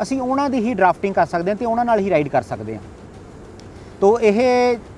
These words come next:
ਜਦੋਂ ਰਾਈਡ ਪੂਰੀ ਹੋ ਜਾਂਦੀ ਹੈ, ਜਿਹੜਾ ਆਰਗੇਨਾਈਜ਼ਰ ਹੈ, ਇਹ ਪੂਰੀ ਡਿਟੇਲ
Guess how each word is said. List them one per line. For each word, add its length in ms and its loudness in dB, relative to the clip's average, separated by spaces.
ਜਦੋਂ 220 2
ਰਾਈਡ 200 6
ਪੂਰੀ 200 0
ਹੋ 100 4
ਜਾਂਦੀ 200 2
ਹੈ, 40 4
ਜਿਹੜਾ 160 4
ਆਰਗੇਨਾਈਜ਼ਰ 580 2
ਹੈ, 240 6
ਇਹ 180 4
ਪੂਰੀ 360 0
ਡਿਟੇਲ 440 2